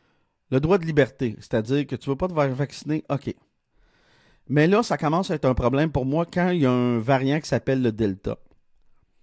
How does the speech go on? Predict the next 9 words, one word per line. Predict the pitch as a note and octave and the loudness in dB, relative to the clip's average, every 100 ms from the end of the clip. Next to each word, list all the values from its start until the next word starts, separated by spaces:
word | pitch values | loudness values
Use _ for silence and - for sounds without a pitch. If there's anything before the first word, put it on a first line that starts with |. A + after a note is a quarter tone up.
| _ _ _ | _ _ _
Puis | - | -10
si | - A#3 | -6 -4
cet | A#3+ - | -4 -2
automne, | D3+ C#3 E3+ F#3+ F#3+ F3 _ _ _ | -2 0 0 0 -2 -8 _ _ _
on | C3+ | -2
n'est | C#3 C3+ | 0 2
pas | F3 | 0
assez | F3 - D#3+ | -2 -2 -2
vacciné, | C#3 - - C3 D3+ G#3 | -2 -4 -4 -2 -2 -4